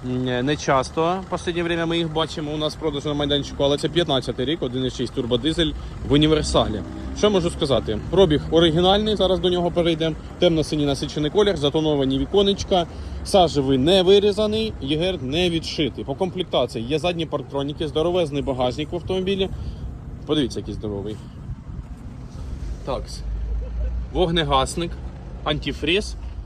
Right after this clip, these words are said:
і м'яка іграшка — це все, що потрібно бути в цій машині. Такий джентльменський набор, а також повнорозмірна запаска. Це вже дуже і дуже добре.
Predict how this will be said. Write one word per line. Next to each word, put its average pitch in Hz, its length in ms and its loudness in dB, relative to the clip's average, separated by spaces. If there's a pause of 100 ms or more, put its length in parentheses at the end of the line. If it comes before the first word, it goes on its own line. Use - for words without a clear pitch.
(100)
і 143 100 -4
м'яка 151 220 0
іграшка — 190 440 2
це 135 120 0
все, 185 220 2
що 160 160 0
потрібно 135 580 -2
бути 135 280 -4
в - 40 -2
цій 131 160 -4
машині. 92 460 -4
Такий 165 220 0
джентльменський 131 680 0
набор, 147 260 2
а 151 40 0
також - 260 -4
повнорозмірна 123 640 -2
запаска. - 340 6 (400)
Це 156 120 8
вже 143 160 6
дуже 131 280 2 (520)
і 165 60 8
дуже 160 260 8
добре. 101 300 2